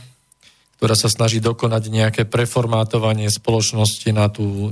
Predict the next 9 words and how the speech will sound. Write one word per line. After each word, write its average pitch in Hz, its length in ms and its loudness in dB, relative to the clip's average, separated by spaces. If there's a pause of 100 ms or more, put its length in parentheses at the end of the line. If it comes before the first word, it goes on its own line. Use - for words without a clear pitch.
(140)
na 104 160 2
tú 101 160 -2
spoločnosť 110 720 0
ideálno-demokratickú 107 1200 0
s 104 80 -2
tým 104 160 0
prívlastkom 104 800 0
liberálna. 104 960 2 (960)
Veď 113 80 2